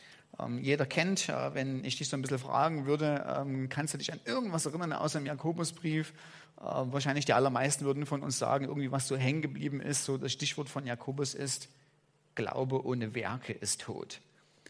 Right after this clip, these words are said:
Also Glaube muss gute Werke, Glaube muss gute Früchte hervorbringen. Und das ist natürlich schwierig, weil Jakobus es praktisch macht, auf den Punkt bringt, den Finger manchmal auf die Wunde legt,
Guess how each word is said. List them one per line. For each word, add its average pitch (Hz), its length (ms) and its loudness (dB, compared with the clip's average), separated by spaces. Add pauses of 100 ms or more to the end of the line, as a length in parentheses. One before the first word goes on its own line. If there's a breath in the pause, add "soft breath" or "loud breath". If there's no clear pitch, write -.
(120)
Also 113 180 -6
Glaube 131 320 -2
muss 147 200 2
gute 165 240 -2
Werke, 170 300 -2
Glaube 143 240 -8
muss 147 200 -2
gute 160 180 -2
Früchte 208 340 -2
hervorbringen. 139 760 0 (800 loud breath)
Und 127 200 0
das 123 140 6
ist - 20 2
natürlich 151 420 2
schwierig, 156 640 4
weil 127 180 4
Jakobus 135 420 0
es 127 140 -4
praktisch - 420 -2
macht, 214 420 -2 (140)
auf - 180 -4
den 135 120 -6
Punkt 175 280 -2
bringt, 220 580 -6
den 127 200 -6
Finger 175 280 -2
manchmal 151 640 -2
auf 131 480 -2 (120)
die 135 100 -6
Wunde 180 360 0
legt, 170 560 -2